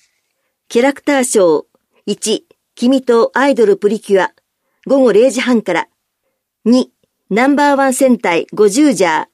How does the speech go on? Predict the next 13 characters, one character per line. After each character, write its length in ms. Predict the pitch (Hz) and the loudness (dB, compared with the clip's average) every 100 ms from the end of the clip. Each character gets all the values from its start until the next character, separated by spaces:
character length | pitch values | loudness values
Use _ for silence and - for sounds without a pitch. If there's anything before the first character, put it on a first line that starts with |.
| _ _ _ - | _ _ _ -4
午 120 | 240 | 0
後 120 | 285 | 0
三 240 | 226 254 247 | 0 0 0
時 100 | 180 | -2
か 120 | 180 | -6
ら。 140 | 165 _ _ _ _ _ _ _ _ _ _ - | -6 _ _ _ _ _ _ _ _ _ _ -4
ふ 120 | 226 | 0
れ 140 | 277 | 2
あ 60 | 285 | 2
い 100 | 247 | 2
動 180 | 269 254 | 2 0
物 280 | 262 - | -2 -2
園、 220 | 196 160 | -2 -2